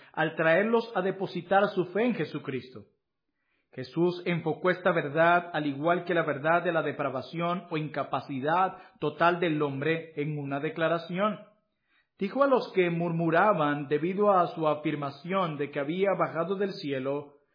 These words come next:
"Ninguno puede venir a mí si el Padre que me envió no lo trajere, y yo lo resucitaré en el día postrero".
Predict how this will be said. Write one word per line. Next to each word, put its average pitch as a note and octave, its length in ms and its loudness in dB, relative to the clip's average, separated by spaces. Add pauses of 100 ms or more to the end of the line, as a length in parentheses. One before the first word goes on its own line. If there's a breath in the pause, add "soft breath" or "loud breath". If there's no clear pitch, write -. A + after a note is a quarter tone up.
(120 soft breath)
"Ninguno E3 800 0
puede F3+ 240 2
venir F3 280 0
a E3+ 40 0
mí D#3+ 440 -4 (180 loud breath)
si C#3+ 200 -6
el C3+ 160 -6
Padre E3+ 380 4
que F3+ 100 -2
me E3+ 120 -2
envió E3 340 2
no E3 260 2
lo F#3 160 4
trajere, D#3+ 920 -4
y C3+ 240 -8
yo F3+ 320 4
lo F#3 120 4
resucitaré E3 720 0
en E3 120 -4
el D3 160 -2
día E3+ 240 2
postrero". D3+ 560 -2